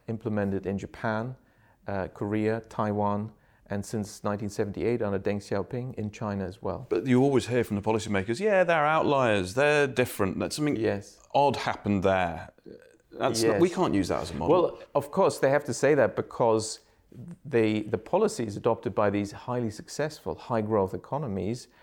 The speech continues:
Speaker 1: are diametrically opposed to what the I M F, the World Bank,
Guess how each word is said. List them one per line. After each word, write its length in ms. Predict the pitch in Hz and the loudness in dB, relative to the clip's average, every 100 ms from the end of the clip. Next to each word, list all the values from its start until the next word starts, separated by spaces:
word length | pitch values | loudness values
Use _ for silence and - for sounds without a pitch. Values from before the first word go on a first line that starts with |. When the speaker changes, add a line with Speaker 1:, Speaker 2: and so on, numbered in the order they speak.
| - - _ | -20 -20 _
Speaker 1:
are 220 | 110 107 101 - | -2 -2 -2 0
diametrically 800 | 147 180 156 147 - 131 131 - | 2 4 4 0 -2 -4 -4 -4
opposed 800 | 110 - 165 214 120 123 - - - _ | -6 -4 2 4 4 0 -4 -20 -20 _
to 120 | - 143 | -4 0
what 320 | 127 123 - | 2 0 0
the 340 | 123 113 104 - _ _ _ _ _ - | -2 -2 -4 -10 _ _ _ _ _ -4
I 160 | 120 165 | 0 2
M 100 | 131 | 4
F, 280 | 98 - - | 2 2 -2
the 80 | |
World 380 | 110 113 147 156 | 0 4 4 4
Bank, 480 | 117 98 - - - | 2 0 -4 -12 -20